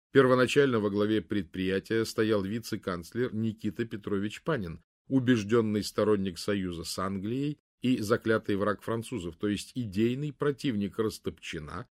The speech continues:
склонявшего Павла к сближению с Бонапартом.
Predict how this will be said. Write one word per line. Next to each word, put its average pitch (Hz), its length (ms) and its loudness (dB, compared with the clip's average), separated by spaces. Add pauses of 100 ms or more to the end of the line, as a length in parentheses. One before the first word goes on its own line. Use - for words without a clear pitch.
(140)
склонявшего 104 760 2
Павла 131 400 -2
к 151 80 -8
сближению 101 640 -2
с 95 60 -8
Бонапартом. 90 680 -8